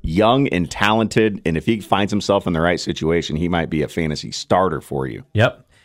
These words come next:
Speaker 2: Tight end, waiver wire pickup. Again, not a lot. I mean, there's just, you know, you look at, like, you're throwing darts right now and
Speaker 1: Yep.
Speaker 2: trying to pick somebody up. But, uh, you know, we talked about Andrews from Baltimore being, you know, banged up. And it's really sad, you know, because you just,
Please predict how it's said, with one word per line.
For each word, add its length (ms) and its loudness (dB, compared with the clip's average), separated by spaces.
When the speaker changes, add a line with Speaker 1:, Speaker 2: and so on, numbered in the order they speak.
Speaker 2:
Tight 260 4
end, 420 4
waiver 400 4
wire 300 4
pickup. 340 2
Again, 240 0
not 160 2
a 40 2
lot. 340 0
I 20 -4
mean, 140 0
there's 100 -2
just, 200 -2
you 60 -2
know, 80 0
you 140 0
look 140 0
at, 100 -2
like, 220 -4
you're 80 -2
throwing 320 0
darts 320 2
right 160 2
now 140 2
and 80 4
Speaker 1:
Yep. 100 4
Speaker 2:
trying 320 2
to 40 -8
pick 140 2
somebody 340 2
up. 160 2
But, 220 2
uh, 60 4
you 160 0
know, 120 0
we 140 -2
talked 240 2
about 280 0
Andrews 500 2
from 200 -2
Baltimore 360 2
being, 420 -2
you 120 -2
know, 80 0
banged 320 0
up. 180 2
And 140 -4
it's 180 -2
really 300 4
sad, 480 2
you 180 -2
know, 60 2
because 420 0
you 120 0
just, 340 -4